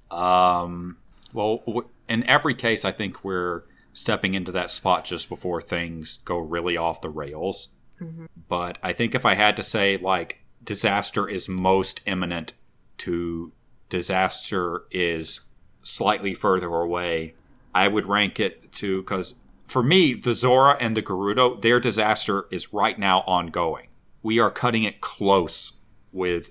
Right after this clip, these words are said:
Speaker 1: these two populations because of, you know, the zombies and the poison. So it'd go probably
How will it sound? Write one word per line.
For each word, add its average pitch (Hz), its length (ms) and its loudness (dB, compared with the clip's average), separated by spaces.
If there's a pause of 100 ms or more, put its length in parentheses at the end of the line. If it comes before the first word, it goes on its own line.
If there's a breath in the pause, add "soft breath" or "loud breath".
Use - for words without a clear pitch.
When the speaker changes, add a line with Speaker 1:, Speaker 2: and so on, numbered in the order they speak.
Speaker 1:
these 92 240 0
two 90 200 -4
populations 80 920 -6
because 95 300 -2
of, 92 220 -4
you 151 80 2
know, 80 180 0 (220 loud breath)
the 104 80 0
zombies 101 520 2
and 76 140 -14
the 73 40 -14
poison. 87 460 -4 (280 soft breath)
So 95 180 -4
it'd 92 140 -2
go 95 260 0
probably 101 800 0